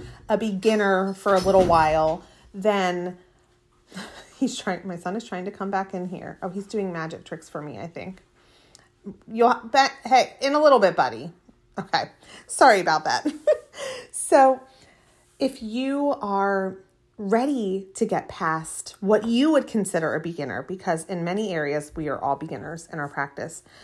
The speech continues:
then I have a couple of tips for you today, and I have some ideas that you might want to consider.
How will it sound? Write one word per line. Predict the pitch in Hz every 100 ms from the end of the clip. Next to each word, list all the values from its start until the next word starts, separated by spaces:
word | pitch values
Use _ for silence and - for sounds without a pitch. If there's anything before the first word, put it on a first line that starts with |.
| -
then | 220 233 226 -
I |
have | 240 294 349
a |
couple | 320 262 208
of | 175
tips | - 180 -
for | - 180
you | 180
today, | 175 - 160 151 151
and | 156
I | 160
have | 165 180 175
some | 190
ideas | 165 170 170 165 165 160
that | 196
you | 247
might | 233 285 233 220
want | 196 185 185 - - -
to | 208
consider. | - 180 - 120 98 -